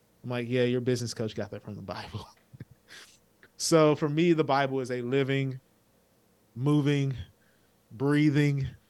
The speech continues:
document, um, that, that, you know, that, that is alive. So it's not just an ancient text that,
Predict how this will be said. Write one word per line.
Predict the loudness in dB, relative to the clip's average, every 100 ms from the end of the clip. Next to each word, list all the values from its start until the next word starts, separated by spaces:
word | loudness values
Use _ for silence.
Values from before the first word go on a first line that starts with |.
| -6
document, | -4 -4 -4 -6 -4 -8 -10 _ _ _ _ _ -8
um, | -2 0 0 -2 -6 -10 -14 -20 _ _ _ _ _ _ _ _ -8
that, | -6 -6 -8
that, | -6 -6 -6 -12
you | -8
know, | -4
that, | -4 -6 -4
that | -2 2
is | 2
alive. | 0 -4 -8 -14 -18
So | -8 -4 -4
it's | -4 -4
not | 0 0 -2
just | -2 0 -2 -6
an | -4
ancient | -4 -4 -10
text | -8 -8 -8 -12 -6
that, | -4 -4 -6